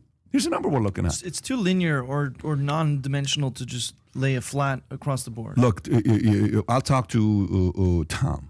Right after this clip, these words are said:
Speaker 1: or I'll talk to, you know, who, and, and they'll come and say, "Patrick, here's this person that we wanna hire. This is the market value right now for this person.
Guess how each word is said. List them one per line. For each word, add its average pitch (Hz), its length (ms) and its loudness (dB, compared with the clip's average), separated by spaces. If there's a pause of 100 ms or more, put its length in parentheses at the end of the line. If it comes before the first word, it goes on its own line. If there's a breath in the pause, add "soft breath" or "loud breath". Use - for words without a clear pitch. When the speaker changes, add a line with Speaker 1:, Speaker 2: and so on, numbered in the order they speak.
Speaker 1:
or 98 100 0
I'll 101 140 2
talk 113 300 0
to, 98 260 2
you 107 120 4
know, 95 140 4
who, 104 200 2
and, 110 220 2 (320 loud breath)
and 113 140 4
they'll 131 100 4
come 123 240 2
and 104 100 4
say, 95 280 0 (260 soft breath)
"Patrick, 104 560 2 (140)
here's 117 600 2 (120)
this 104 320 2
person 104 360 0
that 90 100 2
we 90 100 2
wanna 87 220 4
hire. 92 400 2 (140)
This 113 160 4
is 104 80 2
the 92 80 2
market 90 380 2
value 80 260 0
right 76 160 0
now 76 100 0
for 76 100 -6
this 71 160 -6
person. - 320 -10